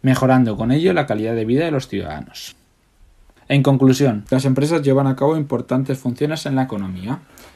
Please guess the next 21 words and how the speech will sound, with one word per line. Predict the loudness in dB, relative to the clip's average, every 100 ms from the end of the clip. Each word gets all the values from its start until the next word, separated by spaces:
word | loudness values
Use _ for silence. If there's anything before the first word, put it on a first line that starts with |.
| _ _
Crean | 4 4 6
o | 4
aumentan | 2 2 0
la | -4
utilidad | -4 -4 -2
de | -2
los | -4 -2
bienes, | 0 2 2 -2 -8 -20 _
asumen | -2 0 2 0 0 -2
riesgos, | 2 2 2 0 -2 -6 -16 -20 -20 -20 -12 -2
coordinan | 0 4 4 4
los | 0
factores | -6 -6 -4 -4
de | -6
producción | -4 -6 0 2 2 0 _ _ -20 -20 -20 -4 0
y | 2
crean | 2 2 2
riqueza | 0 -2 -2 -2 -2 -2
y | -6
generan | -4 -2 0 0
empleo. | -2 -2 -4 -6